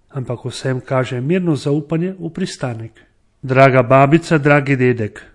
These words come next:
ob zaključku tega sporočila bi tudi tebi rad pokazal zgled blaženega in kmalu svetega Karla de Foucaulta.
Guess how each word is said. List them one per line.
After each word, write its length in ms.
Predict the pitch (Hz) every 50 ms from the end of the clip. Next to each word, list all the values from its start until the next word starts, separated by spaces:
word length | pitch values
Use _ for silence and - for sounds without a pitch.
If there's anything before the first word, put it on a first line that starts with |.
| _ _ -
ob 180 | 147 135 110
zaključku 540 | - - 127 117 - - 156 151 - - 143
tega 260 | 131 - 131 123 131
sporočila 720 | 120 - - - - 120 123 117 - - 175 170 175 165 143 - - _ _ _ _ _ -
bi 80 | 147
tudi 320 | 139 - - 165 143 147 139
tebi 400 | 139 - 165 180 185 160 165 156
rad 220 | 156 160 156 160
pokazal 540 | - 151 147 - 160 160 160 139 151 147 143
zgled 320 | 131 123 139 170 180 165
blaženega 680 | 151 139 143 139 139 139 131 - 143 131 127 120 113 120
in 140 | 120 131 131
kmalu 400 | 127 - - 139 139 139 143 135
svetega 560 | 127 - - 156 156 156 - 180 160 170 175 170 175 _ _
Karla 340 | - - 160 156 160 170 165
de 140 | 151 143 147
Foucaulta. 580 | - - 165 156 - - 143 135 123 123 120